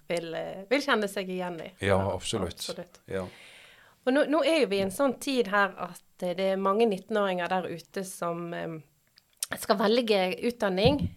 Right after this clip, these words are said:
Speaker 1: eh, og, og, og tenker på, ja, hva, hva skal jeg velge? Så hva, hva råd vil du gi til de? Hva,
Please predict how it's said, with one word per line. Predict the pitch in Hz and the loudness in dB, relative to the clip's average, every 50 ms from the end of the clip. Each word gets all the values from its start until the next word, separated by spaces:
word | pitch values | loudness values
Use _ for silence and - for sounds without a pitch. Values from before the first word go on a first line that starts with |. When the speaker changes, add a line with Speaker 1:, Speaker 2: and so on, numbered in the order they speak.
| - - - | -10 -12 -8
Speaker 1:
eh, | - 185 175 175 175 175 175 185 185 - | -6 -6 -6 -4 -4 -4 -4 -4 -6 -6
og, | - - 190 185 185 185 180 180 180 190 185 - - - - - - - - - | -6 -4 -2 0 0 0 0 -2 -4 -8 -12 -14 -20 -20 -20 -20 -20 -20 -20 -6
og, | - - 269 262 262 | 0 2 2 4 2
og | 269 269 | 0 0
tenker | - 294 277 254 - - 320 302 | 2 2 2 2 0 -2 -4 -4
på, | 302 - - 202 190 180 175 165 156 - 160 - - | -4 -2 -2 0 0 0 0 -2 -2 -4 -6 -10 -10
ja, | - - 147 160 - - | -8 -8 -6 -8 -8 -4
hva, | - - - - - | -2 -2 -2 -2 -4
hva | - - | -6 -6
skal | - - 254 240 202 | -2 0 0 2 2
jeg | 175 165 - | 0 -2 -4
velge? | 160 147 156 180 180 180 - - - - - - _ _ _ _ _ - - - _ - | -6 -6 -6 -8 -8 -10 -12 -14 -14 -16 -20 -20 _ _ _ _ _ -20 -20 -20 _ -20
Så | - - - 240 240 | -8 -2 0 0 0
hva, | 233 - - - - 240 | 0 -2 -4 -4 -4 -6
hva | 240 - 320 330 330 | -6 -4 -4 -4 -2
råd | - 349 359 349 254 214 185 185 | -2 -2 -2 0 0 -2 0 0
vil | 208 214 214 | -2 -2 0
du | 220 | 0
gi | 233 233 226 | -2 -2 -2
til | 233 - 190 | -2 -2 -4
de? | 196 | -2
Hva, | 190 - | -2 -4